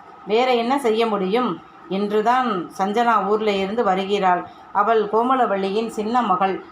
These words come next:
அந்த வீட்டின் கடைக்குட்டி, ஏகப்பட்ட செல்லம். அவள் காரில் வந்து இறங்கிய போது, எப்போதும் தூங்கும் முகிலன் கூட அன்று அந்த காலை நேரம் குளித்து கிளம்பி திண்ணையில் காத்திருந்தான். இது தெரியாத யாத்விகா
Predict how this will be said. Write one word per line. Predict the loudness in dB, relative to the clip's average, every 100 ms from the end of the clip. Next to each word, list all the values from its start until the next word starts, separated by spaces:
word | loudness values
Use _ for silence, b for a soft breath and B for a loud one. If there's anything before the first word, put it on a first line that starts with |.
| B
அந்த | -2 0 2
வீட்டின் | 2 0 0 0
கடைக்குட்டி, | 0 0 0 -2 -4 -4 -6
ஏகப்பட்ட | -2 0 0 -2 -4 -2
செல்லம். | -2 -2 0 0 0 -4 B B
அவள் | -2 0 0 0 2
காரில் | 2 2 0
வந்து | -2 0 0 0
இறங்கிய | 0 -2 0 0 0
போது, | 0 0 2 0 -2
எப்போதும் | -8 -2 0 2 0 0
தூங்கும் | 0 0 0 0
முகிலன் | 0 0 0 -2
கூட | -2 0 0 0 B B B
அன்று | -2 0 0 0
அந்த | 0 0 0
காலை | 0 2 2 2 0
நேரம் | -2 0 0 0 -4 -4
குளித்து | -2 -2 0 0 0
கிளம்பி | 0 0 2 0 0
திண்ணையில் | -2 2 2 0
காத்திருந்தான். | 0 -2 0 -2 0 2 2 -2 B B B -4
இது | -2 0
தெரியாத | 0 2 4 4 2 4 4 0 0
யாத்விகா | 2 2 2 -2 2 2 2